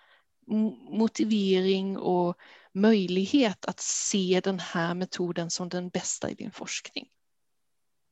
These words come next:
Sen så finns det också det här med, med lagstiftning som gör liksom att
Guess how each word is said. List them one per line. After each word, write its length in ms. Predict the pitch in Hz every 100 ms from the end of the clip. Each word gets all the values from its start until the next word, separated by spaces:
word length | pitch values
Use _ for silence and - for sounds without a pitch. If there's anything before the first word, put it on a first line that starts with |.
| - _ _ - _ _ _ _ _ -
Sen 200 | 294 302
så 100 | 277
finns 200 | 220 196
det 60 |
också 180 | 180 -
det 60 | 170
här 100 | 170
med, 260 | 165 170 -
med 300 | - 247 277
lagstiftning 760 | 214 160 165 - - - 170 175
som 180 | 190 180
gör 300 | 170 170 180
liksom 400 | 180 - 180 180
att 540 | 175 _ - -